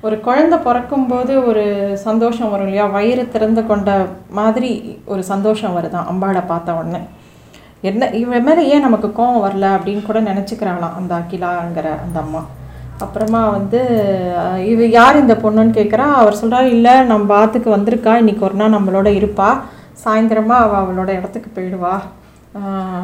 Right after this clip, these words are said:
சரி, வான்னு அழைச்சிட்டு வந்தேன், ரொம்ப பிரியமா இருக்கா" அப்படின்றா. இவருக்கு, அ, இந்த அம்மாவுக்கு வந்து, "ஏன் உன்னோட வீட்டுக்கார் வரலையா?" அப்படின்னு கேக்குறாங்க. "இல்ல, என் வீட்டுக்காருக்கு நிறையா வேலை இருக்கு, அவர் வரல, நான் மட்டும்தான் வந்திருக்கேன்"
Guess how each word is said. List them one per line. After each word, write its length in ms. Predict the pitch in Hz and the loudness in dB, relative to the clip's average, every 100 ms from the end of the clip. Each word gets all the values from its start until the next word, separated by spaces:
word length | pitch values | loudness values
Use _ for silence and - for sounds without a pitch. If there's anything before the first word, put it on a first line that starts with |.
| 180 170 | -6 -8
சரி, 280 | 170 226 220 | -8 -4 -2
வான்னு 380 | 208 208 233 220 | 0 0 2 0
அழைச்சிட்டு 340 | 214 - 196 | -2 -6 -8
வந்தேன், 380 | 175 170 175 190 185 - - - | -8 -6 -6 -6 -8 -16 -16 -8
ரொம்ப 200 | 196 233 | -4 -4
பிரியமா 500 | 226 214 226 220 190 | -2 -2 0 0 0
இருக்கா" 420 | 165 - 180 180 - - | -4 -6 -4 -4 -8 -12
அப்படின்றா. 500 | 175 175 170 180 220 | -10 -10 -8 -6 -4
இவருக்கு, 680 | 240 240 - - - 233 | -2 -4 -6 -12 -6 0
அ, 160 | 226 220 | 2 2
இந்த 360 | 214 233 233 240 | 0 0 2 4
அம்மாவுக்கு 400 | 233 269 269 240 | 4 2 2 0
வந்து, 340 | 240 277 247 | 2 2 2
"ஏன் 220 | 262 277 | 4 6
உன்னோட 460 | 233 214 214 208 208 | 4 4 4 4 4
வீட்டுக்கார் 480 | 285 294 262 220 202 | 0 -2 0 0 0
வரலையா?" 420 | 190 185 185 180 180 | -2 -2 -2 -2 -6
அப்படின்னு 220 | 175 180 180 | -10 -8 -8
கேக்குறாங்க. 380 | 170 - - - - - - - | -12 -12 -6 -6 -6 -12 -20 -12
"இல்ல, 160 | 247 247 | -6 0
என் 180 | 233 220 | 0 0
வீட்டுக்காருக்கு 600 | 254 - 269 254 214 214 | -2 -6 -4 -4 -4 -6
நிறையா 460 | 196 190 214 220 | -6 -2 0 0
வேலை 280 | 196 202 214 | 0 -2 -2
இருக்கு, 360 | 190 180 196 247 254 | -2 -4 -8 -6 -4
அவர் 200 | 190 180 | -4 -2
வரல, 320 | 185 190 208 | -4 -2 -4
நான் 220 | 247 190 190 | -2 -4 -4
மட்டும்தான் 520 | 185 196 196 202 175 | -4 -4 -2 -2 -2
வந்திருக்கேன்" 440 | 170 170 175 175 | -4 -6 -6 -8